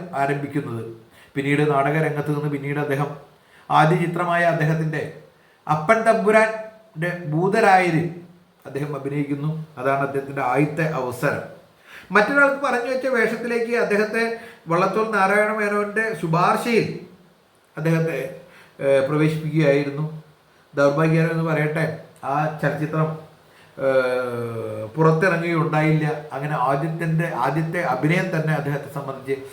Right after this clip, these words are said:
വ്യർത്ഥമാകുന്ന ഒരവസ്ഥയിലേക്ക് മാറുകയുണ്ടായി. പക്ഷേ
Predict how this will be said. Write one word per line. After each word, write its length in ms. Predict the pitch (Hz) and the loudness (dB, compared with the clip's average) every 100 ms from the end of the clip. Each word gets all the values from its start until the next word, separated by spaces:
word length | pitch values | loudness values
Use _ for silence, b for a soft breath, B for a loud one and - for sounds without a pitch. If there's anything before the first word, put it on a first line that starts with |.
| B B 143 | B B 0
വ്യർത്ഥമാകുന്ന 720 | 160 160 165 208 190 156 147 147 - 135 | 4 4 4 2 2 2 0 -4 -6 -6
ഒരവസ്ഥയിലേക്ക് 680 | 135 131 - 135 131 127 127 117 | -4 -4 -2 -2 -2 -4 -8 -10
മാറുകയുണ്ടായി. 580 | 117 117 113 110 101 - - - - - | -8 -6 -6 -8 -12 -14 -16 -20 -20 -12
പക്ഷേ 200 | 127 139 | -6 -4